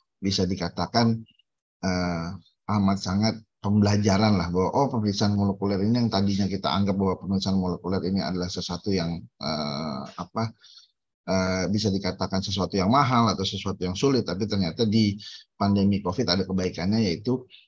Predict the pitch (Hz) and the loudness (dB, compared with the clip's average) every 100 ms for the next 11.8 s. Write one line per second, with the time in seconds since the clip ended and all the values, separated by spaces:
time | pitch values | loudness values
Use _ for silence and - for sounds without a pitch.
0 | _ 123 110 120 - 151 127 104 87 117 | _ 0 0 0 0 2 4 4 4 2
1 | 127 127 - 107 98 87 127 113 107 113 | 2 -2 -6 -4 -2 -2 0 2 2 -2
2 | 113 98 92 90 87 90 90 87 82 73 | -4 -2 0 0 -2 -2 -4 -4 -6 -2
3 | 107 110 98 107 120 113 95 - 95 113 | 2 4 4 6 4 4 0 -2 -2 0
4 | 107 98 98 117 110 120 117 - 104 107 | 4 4 4 4 4 4 2 0 0 2
5 | 98 95 87 107 117 117 - - _ - | 4 4 4 2 0 -4 -20 -20 _ -4
6 | 92 90 87 85 80 - - 90 120 95 | -2 0 0 -2 -4 -6 -8 -2 0 2
7 | 78 - 82 90 - 107 101 98 - 127 | 0 -4 -6 -4 -4 -2 0 0 0 0
8 | 110 98 - - - - 85 85 87 85 | 0 0 -4 -14 -18 -10 -4 -2 -2 -2
9 | 85 85 80 80 71 64 - - _ _ | -2 -4 -4 -4 -6 -10 -14 -20 _ _
10 | _ _ - 104 113 104 117 113 101 101 | _ _ -2 4 6 6 4 4 2 2
11 | 123 92 80 - - 78 78 - | 2 0 -2 -10 -10 -12 -10 -10